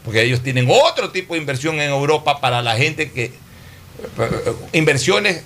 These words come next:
acordes al, al, al, al vivir de la gente en Europa. Ellos tienen otro tipo de inversiones en Estados Unidos acorde a la gente que vive en los Estados Unidos. El que invierte en América Latina, invierte acorde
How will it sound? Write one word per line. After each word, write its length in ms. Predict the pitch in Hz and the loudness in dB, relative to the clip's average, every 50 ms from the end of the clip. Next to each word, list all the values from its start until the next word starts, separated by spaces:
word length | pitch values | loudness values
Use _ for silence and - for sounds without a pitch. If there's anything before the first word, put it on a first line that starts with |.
| - - - - - - - | -18 -20 -20 -20 -20 -2 0
acordes 480 | 143 151 139 - 190 214 220 214 214 | 0 0 2 2 2 2 2 2 2
al, 240 | 180 165 156 147 143 - | 2 2 2 0 0 0
al, 160 | 143 143 139 - | 0 0 0 0
al, 180 | 135 139 143 - | 0 -2 0 2
al 180 | 143 139 139 135 | 2 2 2 2
vivir 340 | 143 151 180 208 220 208 | 2 2 2 2 2 2
de 80 | 190 175 | 2 2
la 100 | 151 139 | 2 2
gente 240 | 127 123 127 127 135 | 2 0 -2 -6 -6
en 60 | 123 | -4
Europa. 340 | 123 123 117 101 - - - - - - - - - - - | -4 -2 -2 -4 -6 -8 -16 -20 -20 -20 -20 -20 -14 -2 2
Ellos 220 | 151 175 185 - | 2 4 4 2
tienen 240 | - 185 185 185 180 | 2 0 0 2 4
otro 440 | 202 262 330 381 392 392 339 262 - | 4 6 6 6 4 4 2 0 0
tipo 240 | - 247 247 - 220 | 0 -2 -4 -2 -2
de 60 | 208 | -2
inversiones 460 | 202 175 180 165 135 196 208 202 190 | -2 -2 -4 -4 -2 -4 -2 0 0
en 100 | 185 175 | 0 0
Estados 320 | 165 151 - 196 196 190 180 | -2 -2 0 2 2 2 2
Unidos 440 | 175 180 190 196 196 190 175 - - - - - - - - | 0 0 0 0 0 0 -2 -4 -8 -16 -20 -20 -20 -16 -2
acorde 640 | - 165 160 - - 190 208 214 214 202 202 190 - - - - - - - - | 0 0 2 2 2 2 2 2 2 2 0 0 -2 -6 -18 -20 -20 -20 -6 0
a 100 | - 156 | 4 4
la 140 | 170 160 156 | 6 6 4
gente 300 | 160 196 214 220 214 196 | 4 2 0 0 -2 -4
que 120 | 143 160 160 | -2 -2 0
vive 200 | 160 160 160 151 | 0 -2 -2 -4
en 60 | 139 | -2
los 120 | 135 123 | -2 0
Estados 300 | 127 123 127 135 131 123 | 0 0 0 0 0 0
Unidos. 280 | 120 117 113 101 87 - - - - - - - - - - | -2 -4 -6 -8 -10 -12 -16 -20 -20 -20 -20 -20 -4 0 0
El 140 | 208 220 | 0 2
que 80 | 202 240 | 2 0
invierte 460 | 226 233 214 285 330 349 381 381 349 | 2 2 4 4 4 2 2 0 -2
en 100 | 302 262 | -2 0
América 400 | 220 214 240 254 262 254 233 220 | 0 2 2 2 2 2 2 2
Latina, 540 | 214 202 196 - - 220 185 180 180 180 - | 2 0 0 -2 -2 -2 -2 -2 -2 -4 -4
invierte 540 | - 190 190 190 175 208 240 262 - - 240 | -4 -4 -4 -2 0 2 2 2 2 2 0
acorde 720 | 202 - - - 247 269 285 277 247 233 233 233 226 233 | 0 0 2 6 6 8 8 8 6 4 4 4 2 -2